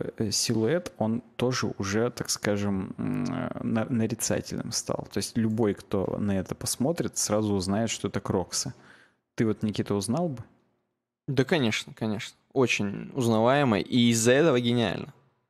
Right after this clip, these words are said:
Speaker 1: Согласен, я бы тоже узнал, и тоже считаю, что это, ну, гениально. И тем самым как-то, знаешь,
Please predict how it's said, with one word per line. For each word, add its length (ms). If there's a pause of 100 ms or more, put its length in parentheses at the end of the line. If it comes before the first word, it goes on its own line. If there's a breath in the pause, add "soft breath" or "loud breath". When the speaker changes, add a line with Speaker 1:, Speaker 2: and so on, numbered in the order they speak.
(220)
Speaker 1:
Согласен, 480
я 120
бы 120
тоже 260
узнал, 580
и 280
тоже 280
считаю, 460
что 300
это, 320 (240)
ну, 240
гениально. 680 (640 loud breath)
И 720
тем 180
самым 520 (840)
как-то, 380 (120)
знаешь, 320